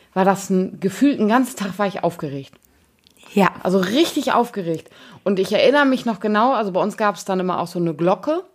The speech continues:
Speaker 1: die
Speaker 2: Ja.
Speaker 1: geläutet wurde, wenn das Christkind da
Speaker 2: Ja.
Speaker 1: war.
Speaker 2: Ja, natürlich.
Speaker 1: Und ich war, also wenn ich dann dran denke, welch, also kriege ich nämlich dieses Gefühl schon ein bisschen wieder, so, weil das so,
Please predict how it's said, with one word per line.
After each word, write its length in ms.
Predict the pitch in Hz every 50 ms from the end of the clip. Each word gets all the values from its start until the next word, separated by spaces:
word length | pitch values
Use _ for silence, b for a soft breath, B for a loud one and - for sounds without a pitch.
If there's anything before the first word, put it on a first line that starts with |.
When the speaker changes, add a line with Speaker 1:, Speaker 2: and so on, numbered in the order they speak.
| _ _ b b b b b b b b b b _ _ _ - -
Speaker 1:
die 140 | 196 202
Speaker 2:
Ja. 80 | 208 214
Speaker 1:
geläutet 560 | 202 208 214 233 240 311 311 247 208 - -
wurde, 260 | 226 240 233 277 294 262
wenn 120 | 262 240 208
das 120 | 202 -
Christkind 440 | - - 285 285 - 247 214 190 190
da 120 | 175 170 170
Speaker 2:
Ja. 80 | 349 240
Speaker 1:
war. 80 | - 339 339 339 349 349 349 359 339 330 B B B B B B B - -
Speaker 2:
Ja, 160 | 320 311 302 311 320
natürlich. 720 | 302 311 311 - - 339 330 320 320 320 311 311 294 - -
Speaker 1:
Und 260 | 226 220 214 - -
ich 220 | 233 220 - - 196
war, 540 | 214 202 208 214 - 196 - - - - -
also 200 | - 190 202 190
wenn 80 | 202 214
ich 60 | 208
dann 160 | 208 220 202
dran 220 | 208 202 220 208 208
denke, 460 | 240 254 285 294 - 254 262 247 - - -
welch, 440 | 202 208 220 226 208 - - - - -
also 320 | 214 214 202 202 208 190 196
kriege 240 | - - - 262 269
ich 160 | 269 254 - 262
nämlich 260 | 254 254 262 247 -
dieses 220 | 247 220 196 -
Gefühl 340 | - 208 - - - 262 262
schon 320 | 247 - - 269 277 294 294
ein 40 | 285
bisschen 300 | 294 277 - 294 269 262
wieder, 260 | 277 277 285 285 285 240
so, 120 | 254 240
weil 120 | 240 233
das 160 | 220 226 226 -
so, 200 | 247 240 240